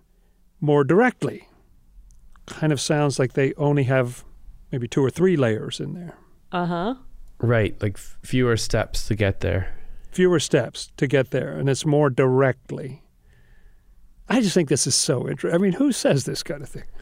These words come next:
Speaker 3: Yeah.
Speaker 1: And then he says, uh, simply, "But inhabitants of the third heaven see the Lord himself."
Speaker 2: Mm.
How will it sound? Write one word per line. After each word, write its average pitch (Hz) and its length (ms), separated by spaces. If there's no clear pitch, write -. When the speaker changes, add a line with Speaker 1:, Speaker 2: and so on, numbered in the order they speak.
Speaker 3:
Yeah. - 220
Speaker 1:
And 147 200
then 160 280
he 143 140
says, 143 400
uh, 135 140
simply, 135 440
"But 143 220
inhabitants 165 840
of 139 180
the 139 100
third 151 320
heaven 117 380
see - 240
the 139 140
Lord 147 240
himself." 151 480
Speaker 2:
Mm. 311 320